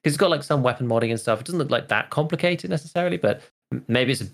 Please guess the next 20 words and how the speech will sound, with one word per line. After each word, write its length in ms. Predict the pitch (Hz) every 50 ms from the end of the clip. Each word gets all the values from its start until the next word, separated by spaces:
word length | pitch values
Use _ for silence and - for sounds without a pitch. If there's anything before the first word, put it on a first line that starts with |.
| _ _ _
bit 220 | - 113 110 110
more 220 | 117 120 127 127 131
in 100 | 135 135
depth 240 | 139 143 139 - -
than 120 | 143 139
daisy 460 | 139 143 143 139 143 147 147 147 143
on 120 | - 131 135
that 160 | 143 143 143
front. 280 | - 143 147 143 143
I 80 | - 120
don't, 160 | 110 107 - - _ _
I 60 | 110
don't 100 | 107 98
know 140 | 95 92 87
really. 260 | 87 85 85 87 - - _ _ _ _ _ _ _ _ _ _
But, 200 | 113 110 107 - 120
um, 280 | 110 110 107 107 104 - _ _ _ _ _ _ _ _ _ _ _ _ _ _ _ _ _ _ -
it's, 320 | 170 - - - - -
it 220 | 147 156 170 190
looks, 320 | 202 240 233 - - -